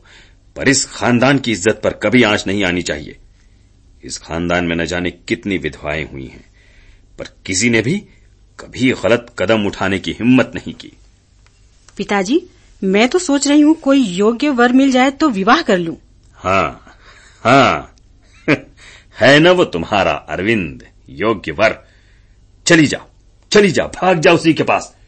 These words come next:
Speaker 1: मिट्टी में मिला दे बरसों की इज्जत को।
Speaker 2: आप किस खानदान की इज्जत की बात करते हैं पिताजी? जब घुर घुर कर हम दोनों बहनों को लड़के देखते हैं, तब आपकी इज्जत नहीं जाती?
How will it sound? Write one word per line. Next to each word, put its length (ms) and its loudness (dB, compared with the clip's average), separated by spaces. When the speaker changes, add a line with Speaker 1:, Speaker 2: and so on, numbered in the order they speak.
Speaker 1:
मिट्टी 300 -4
में 120 -8
मिला 280 -2
दे 180 -12
बरसों 400 -10
की 80 -12
इज्जत 360 -12
को। 220 -18
Speaker 2:
आप 240 -6
किस 220 -2
खानदान 500 2
की 220 0
इज्जत 360 -4
की 120 -6
बात 260 -6
करते 300 -8
हैं 120 -10
पिताजी? 460 -2
जब 180 -4
घुर 220 -6
घुर 160 -4
कर 160 -4
हम 240 -2
दोनों 320 0
बहनों 340 -2
को 200 -8
लड़के 360 -4
देखते 340 -2
हैं, 240 -2
तब 140 2
आपकी 340 2
इज्जत 300 0
नहीं 180 -2
जाती? 400 -2